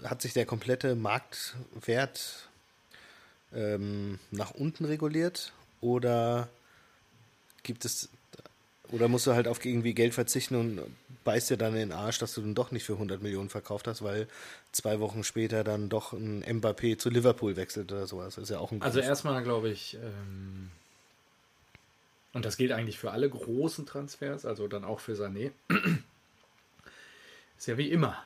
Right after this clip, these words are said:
Speaker 2: ne? Als alter Betriebswirt, Angebot und Nachfrage. Ich weiß nicht, ob Manchester United, und ich habe auch keine Ahnung, wie die gerade wirtschaftlich dastehen, ob die Probleme haben, ob die keine Probleme haben. Ich weiß es nicht.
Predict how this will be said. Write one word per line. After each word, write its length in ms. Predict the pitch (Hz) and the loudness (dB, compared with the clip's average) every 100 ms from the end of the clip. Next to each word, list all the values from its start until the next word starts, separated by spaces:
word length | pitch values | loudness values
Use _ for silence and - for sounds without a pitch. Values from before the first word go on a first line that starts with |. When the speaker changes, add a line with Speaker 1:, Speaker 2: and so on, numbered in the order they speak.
| - - | -18 -14
Speaker 2:
ne? 240 | 110 160 165 | -8 -8 -8
Als 220 | 117 107 - | -10 -10 -4
alter 180 | 143 143 | -2 0
Betriebswirt, 760 | 131 - 156 - 165 160 - - | -2 -2 -4 -2 0 0 -4 -6
Angebot 360 | 139 135 131 | -4 0 0
und 80 | 123 | 0
Nachfrage. 520 | 120 151 - 147 156 - | -4 -4 -4 -2 -2 -2
Ich 200 | - - | -4 -4
weiß 260 | 123 135 | -4 -2
nicht, 320 | 143 180 - - | -2 -4 -6 -10
ob 200 | 135 131 | -10 -6
Manchester 480 | 131 135 - 131 123 | -4 -4 -4 -4 -4
United, 640 | 120 120 127 139 127 - | -4 -4 -4 -4 -6 -8
und 260 | 120 110 101 - - _ - | -10 -10 -10 -16 -20 _ -20
ich 140 | 95 - | -14 -10
habe 140 | 110 | -8
auch 100 | 104 | -6
keine 260 | - 127 123 | -4 -2 -2
Ahnung, 260 | 123 127 | -4 -4
wie 100 | 117 | -4
die 100 | 120 | -4
gerade 440 | 113 110 113 113 104 | -2 -2 0 0 0
wirtschaftlich 480 | - - 131 131 120 | -2 -4 -2 -2 -2
dastehen, 420 | 117 120 120 113 | -2 -2 -4 -6
ob 120 | 107 | -8
die 80 | 117 | -8
Probleme 480 | - 113 117 127 110 | -8 -6 -4 -4 -2
haben, 280 | 117 120 | -2 -4
ob 120 | 117 - | -6 -10
die 80 | |
keine 240 | 117 113 113 | -10 -8 -8
Probleme 380 | 113 107 107 101 | -4 2 2 0
haben. 220 | 104 104 _ - | -8 -12 _ -14
Ich 120 | 117 | -6
weiß 160 | 110 | -6
es 140 | 95 101 | -6 -6
nicht. 200 | 147 | -8